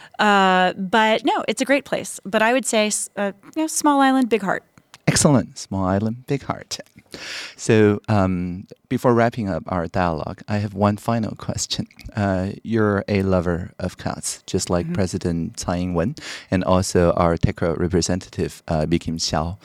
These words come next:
Speaker 1: Mm-hmm.
Speaker 2: Um, do you ever exchange, uh, experience, like kitty care tips
Speaker 1: <laughs>
Speaker 2: with them?
Speaker 1: Yeah, my cat is very small and a,
Speaker 2: Uh-huh.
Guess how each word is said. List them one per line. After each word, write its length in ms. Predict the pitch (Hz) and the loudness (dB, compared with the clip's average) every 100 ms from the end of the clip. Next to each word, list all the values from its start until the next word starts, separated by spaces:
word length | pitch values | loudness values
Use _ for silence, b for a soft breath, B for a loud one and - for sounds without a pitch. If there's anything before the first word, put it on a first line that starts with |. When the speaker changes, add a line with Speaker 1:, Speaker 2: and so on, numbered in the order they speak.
| - | -8
Speaker 1:
Mm-hmm. 200 | 175 180 | -6 -2
Speaker 2:
Um, 220 | 98 92 | 0 -2
do 140 | - 107 | 0 0
you 60 | - | 4
ever 240 | 120 113 | 2 2
exchange, 800 | - - - - 104 85 87 - - | 0 -4 -2 0 0 0 -2 -4 -4
uh, 140 | 95 90 - | -2 -2 -2
experience, 640 | - - 95 87 - 87 | -6 -2 -2 -2 -6 -4
like 220 | 85 80 | -4 -2
kitty 260 | - 104 85 | 0 0 0
care 220 | - 87 | -2 -4
tips 460 | - - 101 - - | -2 -2 0 0 -2
Speaker 1:
<laughs> 40 | - | -2
Speaker 2:
with 140 | - | -2
them? 260 | - - 311 - - - B 679 B B | -2 -4 -4 -6 -8 -16 B -10 B B
Speaker 1:
Yeah, 140 | 254 214 | 2 4
my 280 | 247 277 | 4 4
cat 420 | 285 - 190 180 - | 2 -2 -2 -2 -4
is 180 | 196 180 | -6 -2
very 300 | 185 202 214 | 0 0 0
small 640 | 208 190 170 160 160 160 147 | 0 -2 0 0 0 0 0
and 240 | 131 - | 2 2
a, 40 | |
Speaker 2:
Uh-huh. 120 | 135 | -2